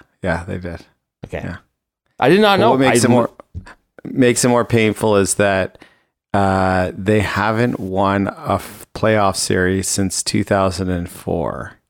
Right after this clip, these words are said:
Speaker 2: Okay.
Speaker 1: So
Speaker 2: A series.
Speaker 1: it's that, it's
Speaker 2: Oh.
Speaker 1: not just, it's, yeah, they haven't won a series. They can't get out of the first round, and they're in the playoffs a lot, but they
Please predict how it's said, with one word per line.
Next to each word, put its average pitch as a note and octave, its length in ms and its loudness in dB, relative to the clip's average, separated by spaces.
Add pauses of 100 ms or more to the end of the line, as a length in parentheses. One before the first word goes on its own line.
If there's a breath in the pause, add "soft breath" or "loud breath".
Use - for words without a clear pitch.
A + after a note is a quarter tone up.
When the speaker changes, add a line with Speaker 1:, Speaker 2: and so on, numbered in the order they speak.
(260)
Speaker 2:
Okay. E2+ 460 -10
Speaker 1:
So E2+ 380 -2
Speaker 2:
A G2+ 100 -4
series. D3+ 440 2
Speaker 1:
it's - 60 -2
that, A#2 240 0
it's A#2 160 4
Speaker 2:
Oh. - 40 4
Speaker 1:
not E3 220 4
just, D3+ 280 2
it's, C3 240 2
yeah, C3 240 6
they A#2 80 6
haven't C3+ 180 4
won C#3 120 4
a A2+ 40 4
series. A2+ 360 2
They G#2+ 100 4
can't B2 360 0
get A2+ 140 2
out G#2+ 100 6
of G2+ 80 4
the G2+ 60 2
first - 380 -2
round, F#2 320 0
and G#2+ 160 2
they're A2 200 2
in C#3 180 6
the B2+ 80 4
playoffs A2 500 2 (100)
a A2+ 120 4
lot, G2 800 0 (480 loud breath)
but G#2 120 0
they G#2+ 300 2